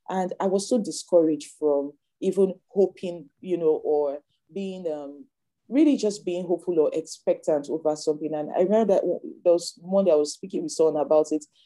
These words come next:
you know, and the person said, "Oh, have you, it was, it was actually Pastor Isa." She said, "Have you tried this? Have you tried?" And, you know, I just heard myself saying, it's not that I cannot try them, but I don't want my heart to be broken anymore. So I think I'm just going to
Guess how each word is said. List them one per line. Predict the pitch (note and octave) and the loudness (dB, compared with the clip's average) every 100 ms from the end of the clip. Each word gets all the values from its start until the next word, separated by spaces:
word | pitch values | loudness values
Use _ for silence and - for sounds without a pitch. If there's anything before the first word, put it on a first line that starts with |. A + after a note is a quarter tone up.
| _ | _
you | G#3 | 0
know, | G#3+ | 2
and | G3+ | 2
the | |
person | A3 A3+ | 0 2
said, | A3+ - | 0 0
"Oh, | A3+ | -2
have | G3+ G3+ | -2 -6
you, | A3+ - | -10 -2
it | G3+ | 2
was, | G#3 | 4
it | B3+ - | 2 2
was | G#3+ G#3+ | 2 0
actually | A#3+ A#3+ | -2 -4
Pastor | F#3+ G3 | -4 -2
Isa." | G3+ G3 G3+ | -4 -2 -4
She | G3 | 0
said, | A3+ A3 _ _ - | 0 0 _ _ -8
"Have | G#3+ | -6
you | C4+ | -2
tried | A#3 G#3 | 0 2
this? | G#3 | 2
Have | G3+ | 0
you | |
tried?" | G3+ - A3 | 2 0 0
And, | G#3+ | -2
you | A3 | 2
know, | A3 | 2
I | G#3+ | 0
just | A3 B3+ - | -6 -6 -4
heard | G3+ | -4
myself | F3+ F3 F#3+ | -4 -4 -6
saying, | F#3+ F#3 F3 F3+ _ _ _ - | -4 -2 -2 -6 _ _ _ -10
it's | A3+ | -2
not | C4+ C#4 | 0 0
that | D#3+ D#3+ | -4 -6
I | D3 | -6
cannot | F3 D#3 E3 E3 | -6 -4 -4 -4
try | E3 | -2
them, | D#3+ E3 | 0 0
but | E3 D#3+ - | 0 -2 -4
I | G3+ | 2
don't | A#3+ | 2
want | G#3+ F3+ | 2 -2
my | D#3 | -8
heart | D#3+ D#3+ - | -8 -10 -10
to | - | -8
be | D#3 D#3 | -4 -2
broken | - E3 E3 D#3+ D3+ | 0 0 2 0 0
anymore. | D3+ D3+ C#3+ C#3 | 0 -2 -6 -10
So | - F#3+ - | -2 -2 0
I | - | -2
think | - A#3+ | -4 -2
I'm | E3+ | -4
just | - D#3 - | -2 -4 -2
going | D#3+ D#3+ | -4 0
to | C#3+ C3+ C3 | 0 2 0